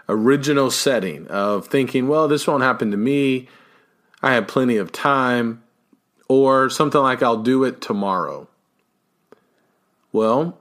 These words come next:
we need to always be prepared. And that can come in a lot of different ways, right? It can come with having certain resources. So thankfully we had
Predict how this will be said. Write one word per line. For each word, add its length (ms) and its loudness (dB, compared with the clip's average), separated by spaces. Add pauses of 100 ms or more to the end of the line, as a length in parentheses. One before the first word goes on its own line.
we 220 2
need 240 0
to 400 0
always 800 0
be 800 -4 (220)
prepared. 760 -6 (1080)
And 120 -2
that 100 0
can 160 0
come 180 2
in 60 2
a 80 2
lot 180 2
of 80 0
different 340 -2
ways, 440 0
right? 260 2
It 140 -2
can 140 -2
come 340 0
with 340 -2 (580)
having 420 2
certain 360 0
resources. 720 -2
So 300 0
thankfully 540 0
we 220 0
had 500 -2